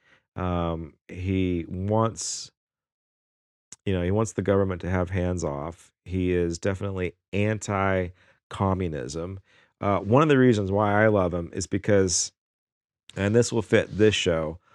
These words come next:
one of the reasons why I, I love him is because he is a huge art fan. And so he's a, he's a collector of art. Um, when he was a poor, uh, teacher and a poor professor, he would still try and spend money on works of art. And so he's got an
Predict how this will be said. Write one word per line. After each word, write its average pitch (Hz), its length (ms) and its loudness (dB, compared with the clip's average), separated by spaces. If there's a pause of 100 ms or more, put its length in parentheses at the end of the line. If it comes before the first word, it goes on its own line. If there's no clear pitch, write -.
(140)
one 117 100 4
of 123 60 6
the 127 80 6
reasons 113 300 6
why 98 400 4
I, - 100 2
I 98 140 2
love 92 240 2
him 82 140 -4
is 85 140 -8
because 92 400 -2
he 90 100 -6
is 87 180 -6
a 82 40 -4
huge 110 400 -2 (140)
art 90 240 -4
fan. 57 460 -14 (340)
And 80 100 -8
so 101 140 2
he's 98 180 4
a, 90 140 2
he's 104 140 0
a 92 60 2
collector 110 520 4
of 104 120 4
art. 104 520 4 (100)
Um, 90 440 0
when 98 120 -2
he 98 120 0
was 95 180 2
a 95 100 0
poor, 104 540 4 (400)
uh, 92 560 0
teacher 101 540 4
and 92 100 4
a 87 120 -4
poor 101 140 6
professor, 98 600 0
he 98 100 -4
would 98 140 0
still 98 320 0
try 95 240 0
and 87 160 0
spend 92 280 -4
money 90 360 -2
on 85 320 -6
works 92 260 -2
of 85 140 -4
art. 87 280 0
And 71 80 -14
so 87 100 -4
he's 98 120 -4
got 98 260 0 (300)
an - 60 -18